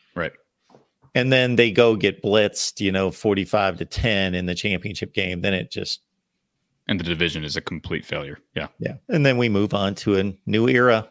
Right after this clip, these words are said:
Speaker 2: in Big Ten football regardless. All right, uh, let's talk Illinois. Uh, this game, of course, was nine six, much different, uh, Illinois situation last year as they won the game with, uh,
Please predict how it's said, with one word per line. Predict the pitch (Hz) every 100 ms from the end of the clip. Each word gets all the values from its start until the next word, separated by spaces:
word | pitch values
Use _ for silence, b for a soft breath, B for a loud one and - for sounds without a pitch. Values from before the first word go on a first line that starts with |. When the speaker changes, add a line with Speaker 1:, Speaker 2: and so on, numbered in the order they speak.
| -
Speaker 2:
in | 107
Big | 110 98
Ten | 113
football | - 123 113 110
regardless. | 98 131 123 - 80 - B B B B B B B B -
All | 131 147
right, | 147 135 113
uh, | 120
let's | 120 147
talk | - 151 131
Illinois. | 135 127 120 135 110 98 - -
Uh, | 110 110
this | 98 131 123
game, | 147 139 117
of |
course, | - 131 117
was | 110 98
nine | 117 123 131 110
six, | 95 - - 147 107 - -
much | - 117 123 -
different, | - 113 113 - 104 92 104
uh, | 95 90 _ -
Illinois | 127 98 98 107
situation | 98 - 92 98 90 98
last | 92 104 -
year | 101 90 87 b b b
as | 95
they | 101
won | 95 101
the | 92
game | 98 98
with, | 92 90 -
uh, | 95